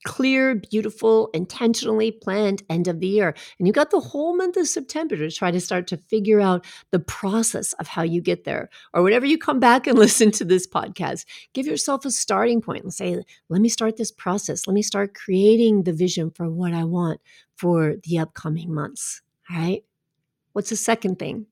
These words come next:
Oh, man. Journal. So simple. So simple, and yet so hard for us to do consistently. What is the benefit in journaling?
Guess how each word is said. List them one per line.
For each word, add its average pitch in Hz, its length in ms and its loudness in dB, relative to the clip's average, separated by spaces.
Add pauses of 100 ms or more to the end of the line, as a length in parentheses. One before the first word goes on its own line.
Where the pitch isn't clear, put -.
(580)
Oh, 170 220 4
man. 156 420 0 (920)
Journal. 240 420 0 (680)
So - 240 2
simple. 165 560 -4 (880)
So 226 260 4
simple, 262 640 0 (580)
and 196 160 2
yet 190 240 2
so - 400 0
hard - 560 -4 (640)
for 208 160 2
us 190 200 2
to 226 100 -4
do 175 160 2
consistently. 214 880 -6 (460)
What 233 200 6
is 247 180 4
the 226 80 0
benefit 208 440 0
in 170 140 -2
journaling? 185 560 -6